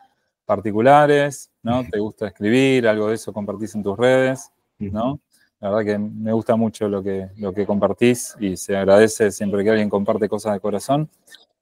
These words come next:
Speaker 1: Así que bueno, y que venís trabajando en, en, con herramientas de mindfulness, como decía antes, ¿no? En tu, en tu consultorio privado, que sos de La Plata. Me imagino que sos hincha o de Estudiantes o de Gimnasia, no sé.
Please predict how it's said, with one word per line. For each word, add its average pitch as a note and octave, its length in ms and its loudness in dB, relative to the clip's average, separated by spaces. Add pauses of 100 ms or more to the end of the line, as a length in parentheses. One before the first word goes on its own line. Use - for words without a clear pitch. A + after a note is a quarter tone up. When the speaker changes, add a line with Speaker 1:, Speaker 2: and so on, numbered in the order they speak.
(120)
Speaker 1:
Así C3+ 220 2
que D#3 80 8
bueno, A2 300 6 (380)
y A2 140 0
que A2 500 6
venís A#2+ 240 -2
trabajando A2+ 960 0
en, G#2+ 380 -6
en, G2+ 400 -10
con G2+ 240 -6
herramientas G#2+ 460 -2
de G#2+ 60 -8
mindfulness, B2 420 -2
como G#2+ 180 -8
decía A2+ 300 -2
antes, C#3+ 360 0
¿no? A#2+ 140 0
En A#2 100 0
tu, G2+ 320 -4 (380)
en G#2+ 60 -10
tu G2+ 100 -4
consultorio A2 500 2
privado, B2+ 640 4
que G2+ 120 -10
sos A#2 180 -2
de A#2 80 -2
La A2 80 0
Plata. C#3 500 -2 (720)
Me A2+ 200 -10
imagino A2 380 -2
que G#2+ 40 -4
sos - 260 -6
hincha G#2+ 460 -2
o A2 120 2
de G#2+ 80 4
Estudiantes A2+ 600 -2
o G#2 80 -4
de - 60 -8
Gimnasia, B2 480 0
no G#2+ 120 -10
sé. C#3 260 -4